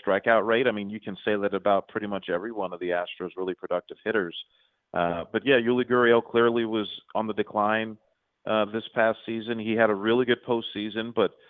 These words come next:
uh, you know, after winning the batting championship in, in twenty twenty-one, was, was clearly not the same guy offensively this past year. Of course, with Abreu, I think you worry about the age, but then you look at his hard hit numbers, uh, and they were, you know, near the top in,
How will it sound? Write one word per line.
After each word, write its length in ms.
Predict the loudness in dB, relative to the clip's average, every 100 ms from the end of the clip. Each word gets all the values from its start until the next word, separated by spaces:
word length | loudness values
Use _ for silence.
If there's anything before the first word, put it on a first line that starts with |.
| _ -6
uh, 280 | -2 0 -2
you 140 | -2 -2
know, 200 | -2 -4
after 220 | -4 -4
winning 220 | -2 -2
the 80 | -2
batting 400 | 2 2 2 -4 -6
championship 640 | -6 -6 -6 -8 -6 -4
in, 140 | -4 -6
in 160 | -10 -14 -10
twenty 220 | -8 -8 -10
twenty-one, 600 | -8 -6 -4 -4 -4 -4
was, 200 | -4 -4 -6 -20 _ _
was 100 | -10 -2
clearly 260 | 2 4 4
not 240 | 2 0
the 80 | -2 -4
same 220 | -6 -2
guy 220 | 2 4
offensively 640 | 2 -2 -6 -6 -6 -4
this 160 | -2 -6 -2
past 260 | 0 0 -4 -6
year. 300 | -2 -2 -4 _ _ -8
Of 80 |
course, 200 | 2 2
with 120 | 4 2
Abreu, 500 | 4 4 4 2 2
I 80 |
think 160 | 0 -6
you 80 | -2
worry 260 | 2 4 4
about 260 | 4 2
the 160 | 2 -6
age, 320 | -2 -2 -2 -4
but 120 | -8 -4
then 120 | -6
you 100 | -4
look 180 | -4 0
at 140 | 0
his 100 | 0 2
hard 220 | 4 4
hit 140 | 0 -4
numbers, 440 | -4 -4 0 -2 -2 -12 _ _ _
uh, 260 | 2 2 2
and 120 | 0
they 100 | 0
were, 400 | 2 4 2 0
you 140 | -4 -4
know, 240 | -2 -4 _ -12 -4
near 180 | -2
the 120 | 0 -2 0
top 300 | 2 2
in, 100 | -2